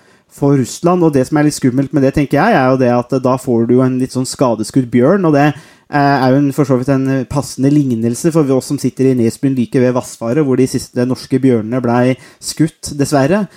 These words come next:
Så, eh, så vet jo alle at, eh, en skadeskutt bjørn er også den farligste, eh, og den mest uforutsigbare, eh, og det er jo ikke det man vil ha, og det er jo, det, det er litt dumt hvis det er det, for hvis jeg da hører deg riktig, så er det på en måte det du er redd for, at det er jo dette som på en måte blir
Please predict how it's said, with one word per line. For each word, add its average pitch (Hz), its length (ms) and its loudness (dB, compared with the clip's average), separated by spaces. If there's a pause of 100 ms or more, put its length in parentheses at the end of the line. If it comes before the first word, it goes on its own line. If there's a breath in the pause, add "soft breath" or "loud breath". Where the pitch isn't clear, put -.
(200 soft breath)
Så, - 300 -2 (240)
eh, 156 260 4
så 156 140 -2
vet 123 240 2
jo 156 80 4
alle 120 240 0
at, 135 580 0
eh, 139 600 2
en 139 180 -2
skadeskutt 127 720 -2
bjørn 127 320 2
er 117 160 0
også 117 240 -4
den 147 80 -6
farligste, 123 640 -4 (560 soft breath)
eh, 143 240 2
og 135 160 2
den 135 80 -4
mest 127 380 -4
uforutsigbare, 127 1040 -2 (180)
eh, 139 240 2
og 135 80 4
det 135 80 2
er 123 80 2
jo 120 60 -2
ikke 147 100 0
det 113 140 0
man 127 180 -2
vil 151 160 2
ha, 170 240 2
og 151 80 2
det 165 80 2
er 151 60 4
jo, 151 100 2
det, 147 140 0
det 147 80 2
er 143 100 2
litt 147 80 -2
dumt 143 240 0
hvis 143 160 -4
det 147 80 2
er 135 40 2 (120)
det, 139 80 0
for - 80 -4
hvis 139 240 0
jeg 131 80 2
da 127 100 2
hører 127 220 2
deg 131 160 2
riktig, 151 240 0
så 139 140 0
er 123 80 2
det 120 80 -6
på 139 80 -6
en 120 40 -6
måte 131 140 -2
det 113 160 0
du 123 60 2
er 131 100 2
redd 107 160 -2
for, - 240 0
at 120 140 -2
det 123 180 2
er 120 80 2
jo 120 140 0
dette 113 180 -10
som 117 120 -12
på 120 120 -14
en 113 80 -12
måte 117 160 -10
blir 110 240 -4